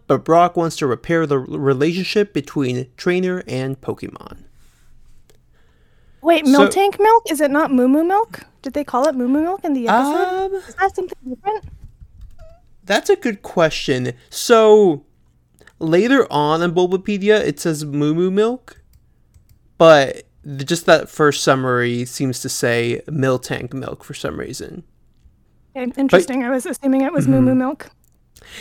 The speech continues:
Speaker 1: You're right, because that's what it's called in the games. It's an item that heals you for, like, a hundred health points, so pretty good healing item, actually. And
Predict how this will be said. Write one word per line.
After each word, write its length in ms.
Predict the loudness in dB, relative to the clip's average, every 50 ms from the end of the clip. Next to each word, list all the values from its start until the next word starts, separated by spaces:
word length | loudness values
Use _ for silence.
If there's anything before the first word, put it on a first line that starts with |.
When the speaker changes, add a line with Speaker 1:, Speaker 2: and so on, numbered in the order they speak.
| -6 -2
Speaker 1:
You're 160 | 0 0 4
right, 320 | 6 6 6 6 6 2
because 260 | -2 0 2 2 4
that's 180 | 4 4 2 2
what 80 | 0 -2
it's 100 | -2 0
called 260 | 2 2 2 4 2
in 100 | 0 -2
the 60 | -2
games. 600 | -2 0 0 0 0 0 -4 -4 -4 -4 -6 -6 -6 -4
It's 180 | -4 -2 0
an 120 | 0 -2 0
item 320 | 2 2 2 2 2 2
that 200 | 4 2 2 2
heals 440 | 0 -6 -4 -2 0 0 0 -2 -4
you 140 | -4 -6 -6
for, 420 | -6 -4 -6 -4 -4 -6 -8 -8 _ -6
like, 140 | -6 -6 -6
a 40 | -4
hundred 600 | -2 -2 0 2 2 2 2 2 0 -4 -12 -14 _ _ _ _ -6
health 260 | -4 -4 -4 -4 -4
points, 340 | -4 -4 -2 -2 -4 -4 -2
so 80 | -4 -4
pretty 320 | -4 -2 -2 -2 0 0 -2
good 300 | 0 2 2 2 2 0
healing 340 | -2 -4 -2 -2 -2 -4
item, 280 | -2 -4 -4 -4 -4 -4
actually. 680 | -4 -4 -6 -6 -8 -8 -8 -6 -6 -8 -8 -8 -12 -16 _ _ _ _ _ _ _ _ _ _ _ _ _ _ 0
And 560 | 4 4 6 6 6 4 4 2 0 0 -4